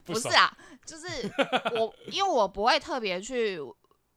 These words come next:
Speaker 2: 我其实坦白说，我，我不会，我只会去论到他跟他爸爸，就是
Speaker 1: 相处状况了。
Speaker 2: 对，就是互动模式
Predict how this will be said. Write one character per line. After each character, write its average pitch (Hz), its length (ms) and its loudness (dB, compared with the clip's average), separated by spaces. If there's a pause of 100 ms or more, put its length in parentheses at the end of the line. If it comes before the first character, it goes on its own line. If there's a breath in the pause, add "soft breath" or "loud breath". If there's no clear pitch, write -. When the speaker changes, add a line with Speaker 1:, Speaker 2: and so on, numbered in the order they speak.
(540)
Speaker 2:
我 185 320 -2
其 214 240 -6
实 254 100 -12
坦 247 160 -6
白 185 140 0
说， 226 140 0
我， 180 280 -2
我 196 160 -4
不 185 200 -8
会， 233 360 0
我 190 160 2
只 185 140 -4
会 226 160 -2
去 240 160 -4
论 233 240 -2
到 208 180 0
他 202 280 -4
跟 196 180 -6
他 202 140 -6
爸 185 160 -4
爸， 147 380 -4
就 - 140 -10
是 170 40 -4
Speaker 1:
相 185 180 0
处 165 140 0
状 156 160 -4
况 156 180 -2
了。 98 180 -10 (120)
Speaker 2:
对， 180 320 2
就 233 160 -4
是 269 100 0
互 277 140 2
动 233 120 6
模 185 280 0
式 180 420 -2